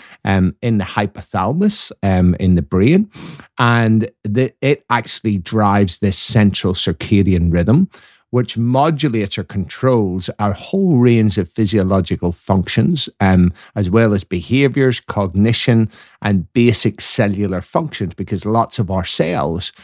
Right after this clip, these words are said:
run off circadian cycles. And these circadian rhythms are, in turn, modulated or affected by patterns of light exposure during the day and at night.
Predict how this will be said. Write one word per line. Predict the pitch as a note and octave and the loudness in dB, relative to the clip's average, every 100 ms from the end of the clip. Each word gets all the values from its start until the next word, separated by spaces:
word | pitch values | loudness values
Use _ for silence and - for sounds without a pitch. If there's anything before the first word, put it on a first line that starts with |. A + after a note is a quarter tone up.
| _ - | _ 0
run | G#2+ G#2+ | 4 6
off | F2+ F2+ | 4 2
circadian | - E2+ - F#2+ F2 E2+ D#2+ | -2 -4 -2 0 0 0 -2
cycles. | F#2+ E2+ - - - _ _ _ _ | -2 -4 -6 -16 -20 _ _ _ _
And | A2 A2+ | 0 2
these | D#3+ E3+ | 2 2
circadian | - A2 C#3+ B2 A2+ F#2+ | -2 0 2 2 2 2
rhythms | G2+ F#2+ F#2 F2+ - A2+ | 0 0 -2 -2 -4 0
are, | A2+ G#2+ G2+ _ | 4 2 0 _
in | A2+ G2+ F#2 | -2 0 -2
turn, | - D#3 D3+ F2+ F#2 A#2 _ _ _ _ | -4 -2 0 0 0 -2 _ _ _ _
modulated | A#2 C#3+ C#3 C#3+ A2+ G#2+ G2+ | 0 0 0 -4 -2 -4 -4
or | F#2+ | -4
affected | F2+ - D#3+ - G#2 E2 | -4 -2 -4 -4 -6 -6
by | F#2+ F#2 F#2 - | -6 -6 -6 -8
patterns | - A2+ G#2+ F#2+ | -2 0 2 0
of | F2+ F2 | -2 -2
light | G2 A#2+ - | -2 -2 -4
exposure | G#2 - - F2 E2+ C2+ D#2+ _ _ _ _ | -10 -8 -2 0 0 -2 -6 _ _ _ _
during | - A2 G#2+ G2+ | 0 2 4 2
the | F2 | 0
day | - F2 E2+ E2+ F#2 F#2+ - | -2 -2 0 0 -2 -4 -8
and | F2+ F2 | -6 -4
at | F2+ | -6
night. | B2+ F3 A#2 | -4 -4 -4